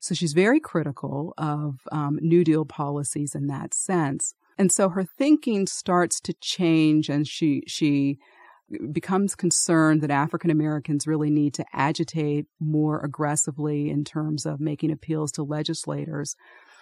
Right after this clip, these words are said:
And eventually, and I think this is, moves us into the World War Two era as well, I think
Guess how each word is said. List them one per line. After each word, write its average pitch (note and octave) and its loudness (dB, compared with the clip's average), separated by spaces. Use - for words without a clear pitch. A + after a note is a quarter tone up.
And - 0
eventually, C4 2
and D#3 2
I D#3 0
think D#3+ 2
this F3 0
is, D#3+ -2
moves E3 4
us D#3+ 0
into D#3+ 0
the D3 -2
World D3+ -2
War C#3+ -2
Two D#3 -2
era D3+ -4
as C3+ -8
well, E3+ 0
I G#3 0
think A#3 0